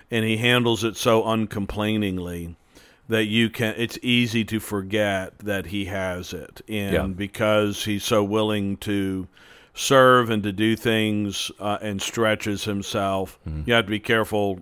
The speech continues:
Speaker 1: You know, so I would say this, w-, one of the lessons: we gotta be careful not to take advantage of our lay elders, uh, in this. But, uh, it, it came around actually, you know, between the, the, that first vote and then later on, some of the people that had said no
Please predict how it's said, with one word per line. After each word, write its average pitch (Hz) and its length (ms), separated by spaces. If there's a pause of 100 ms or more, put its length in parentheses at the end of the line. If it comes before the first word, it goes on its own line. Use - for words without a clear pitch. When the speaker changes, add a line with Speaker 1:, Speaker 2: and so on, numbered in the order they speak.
(100)
Speaker 1:
You 110 120
know, 95 60
so - 140
I 104 40
would 104 100
say 113 140
this, 101 200
w-, 104 260 (100)
one 104 140
of 98 80
the 95 60
lessons: 101 360
we 113 60
gotta 120 140
be 101 80
careful 104 320
not 101 160
to 92 60
take 101 200
advantage 107 460
of 95 100
our 95 120
lay 95 180
elders, 92 460 (680)
uh, 98 320
in 120 280
this. 104 460 (100)
But, 104 520 (400)
uh, 104 1040 (680)
it, 117 260
it 123 180
came 143 220
around 135 380
actually, 123 540
you 123 100
know, 113 80
between 123 500
the, 113 200
the, 113 200
that 113 360
first 120 360
vote 110 500
and 107 160
then 107 160
later 113 320
on, 117 240
some 127 240
of 113 60
the 107 100
people 117 420
that 107 140
had 107 200
said 101 280
no 104 580